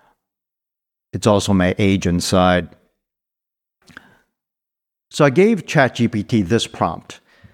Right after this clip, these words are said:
Evaluate the accuracy of the following two hundred-word explanation of Chat G P T written so that a smart twelve-year-old can understand it with a bit of humor and using metaphors.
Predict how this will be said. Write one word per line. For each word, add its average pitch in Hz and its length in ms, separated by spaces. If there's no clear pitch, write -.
Evaluate 202 640
the 131 100
accuracy 127 540
of 95 100
the 101 80
following 135 580
two 202 160
hundred-word 113 640
explanation 107 720
of 92 100
Chat 120 280
G 117 120
P 107 220
T 95 480
written 180 300
so 135 220
that 110 200
a 104 40
smart 175 400
twelve-year-old 110 720
can 113 160
understand 117 640
it 90 160
with 117 200
a 123 40
bit 156 220
of 156 160
humor 143 480
and 107 180
using 101 300
metaphors. 90 680